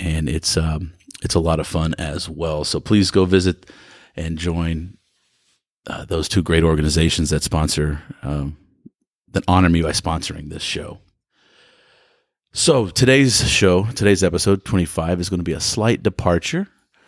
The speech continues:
And so I'm gonna get, explain it and then get straight into the interview mix, uh, for you. So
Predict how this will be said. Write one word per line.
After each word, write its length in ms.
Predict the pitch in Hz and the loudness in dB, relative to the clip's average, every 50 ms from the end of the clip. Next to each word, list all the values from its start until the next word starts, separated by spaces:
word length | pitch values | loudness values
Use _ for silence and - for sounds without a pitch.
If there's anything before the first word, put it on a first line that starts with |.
| _ _ _ _ _ _ _ _ _ | _ _ _ _ _ _ _ _ _
And 140 | - 104 98 | -12 -10 -6
so 300 | - - 101 95 92 92 | -2 0 2 2 2 2
I'm 100 | 78 98 | 2 2
gonna 160 | 101 95 92 | 0 0 0
get, 200 | 90 95 92 90 _ _ _ _ _ _ _ _ _ _ _ _ - | 2 2 0 0 _ _ _ _ _ _ _ _ _ _ _ _ -6
explain 480 | 104 - - - - 135 131 131 139 | -4 -2 -4 0 2 4 4 6 6
it 100 | 143 - | 4 4
and 120 | - 101 98 | 4 4 4
then 100 | 92 90 | 4 4
get 160 | 90 82 - | 2 0 -2
straight 300 | - - - 110 104 98 | 0 2 2 2 4 4
into 580 | 98 95 - - 95 90 87 87 85 85 85 87 98 | 2 0 2 2 2 4 4 4 4 2 0 -2 -2
the 180 | - 87 85 | 0 2 4
interview 260 | 85 87 80 80 82 | 4 2 2 0 0
mix, 520 | 80 82 82 82 80 - - - - - - _ _ _ _ _ - _ _ _ _ _ - - | -2 -2 -2 -4 -4 -6 -6 -8 -8 -12 -14 _ _ _ _ _ -20 _ _ _ _ _ -20 -18
uh, 320 | - - - - - - | -16 -16 -14 -14 -14 -14
for 320 | - - - 104 95 87 | -12 -8 -4 -2 -2 -2
you. 220 | 82 76 76 82 82 | -2 -6 -10 -14 -14
So 340 | - - - 95 90 92 90 | -10 -6 -4 -4 -2 -4 -6